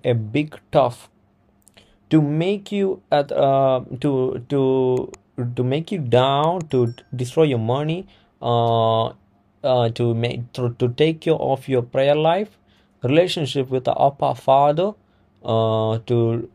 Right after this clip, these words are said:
to break that bridge with your Abba Father. Uh,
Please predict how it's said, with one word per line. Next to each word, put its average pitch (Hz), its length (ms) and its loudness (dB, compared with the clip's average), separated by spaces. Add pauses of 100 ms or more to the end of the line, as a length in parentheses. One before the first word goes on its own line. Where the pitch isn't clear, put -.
to 117 140 -4
break 156 380 0
that 117 220 0
bridge 165 300 -4
with 127 160 -4
your 117 120 2
Abba 123 240 -4
Father. 151 480 0 (680)
Uh, 113 560 -2